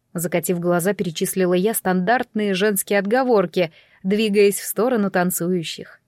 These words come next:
"Не дёргайся, надо поговорить". Лицо дракона вытянулось,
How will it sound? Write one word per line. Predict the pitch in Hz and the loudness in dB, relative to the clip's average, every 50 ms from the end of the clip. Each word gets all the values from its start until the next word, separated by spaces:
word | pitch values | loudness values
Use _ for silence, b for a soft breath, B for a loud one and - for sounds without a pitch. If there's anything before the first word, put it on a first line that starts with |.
| _ _ _ _ _ _ - | _ _ _ _ _ _ -4
"Не | 208 226 208 | -2 0 2
дёргайся, | 220 247 240 233 202 214 185 - - 185 160 b b b b b b b | 2 2 2 4 4 2 2 2 2 0 -2 b b b b b b b
надо | 208 214 220 262 | 2 2 2 2
поговорить". | - 233 208 226 220 247 233 226 190 160 - - _ _ _ _ _ _ _ _ _ _ _ - | 2 2 2 4 4 4 4 2 0 -2 -4 -12 _ _ _ _ _ _ _ _ _ _ _ -4
Лицо | - 185 185 175 - - - 190 247 | 0 0 0 0 0 -2 0 0 0
дракона | 240 247 233 220 - - 208 220 214 202 | 2 0 -2 -2 0 0 0 0 0 0
вытянулось, | 180 185 190 185 - 170 165 156 - - - - - - | 0 0 0 0 -2 -6 -6 -6 -6 -8 -10 -12 -14 -14